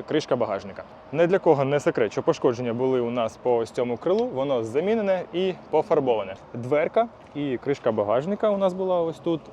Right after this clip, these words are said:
вдарена, вона відрихтована і, в принципі, немає ніяких тут слідів експлуатації.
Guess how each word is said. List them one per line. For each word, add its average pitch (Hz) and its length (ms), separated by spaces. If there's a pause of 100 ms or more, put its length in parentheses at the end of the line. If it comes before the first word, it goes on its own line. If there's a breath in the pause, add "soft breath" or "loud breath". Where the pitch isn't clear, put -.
(160)
вдарена, 156 460 (260)
вона 117 320
відрихтована 196 800 (100)
і, 147 120
в 143 60
принципі, 135 580 (120)
немає 123 320
ніяких 123 340
тут 127 200
слідів 131 420
експлуатації. 110 680